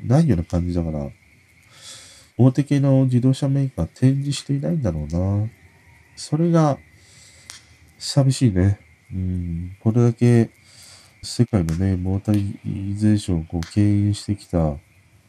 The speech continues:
日本車でもあるわけだからさ、それを生み出している国にね、海外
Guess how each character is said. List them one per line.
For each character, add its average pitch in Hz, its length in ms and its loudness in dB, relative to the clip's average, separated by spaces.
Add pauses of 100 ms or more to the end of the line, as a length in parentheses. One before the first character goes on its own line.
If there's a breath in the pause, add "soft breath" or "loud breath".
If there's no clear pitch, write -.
(120)
日 90 180 -2
本 101 160 2
車 110 140 0
で 107 80 0
も 90 180 0
あ - 20 2
る 110 80 2
わ 90 60 0
け 80 100 -8
だ 76 100 -4
か 71 100 -8
ら 71 100 -12
さ、 76 160 -12 (1000)
そ - 200 -2
れ 110 100 4
を 110 80 4
生 107 40 2
み 110 160 0
出 113 140 4
し - 140 -8
て 87 100 -4
い 80 100 0
る 80 680 -4 (160)
国 101 220 0
に 76 140 -4
ね、 85 240 -2 (520)
海 95 260 -2
外 87 200 -2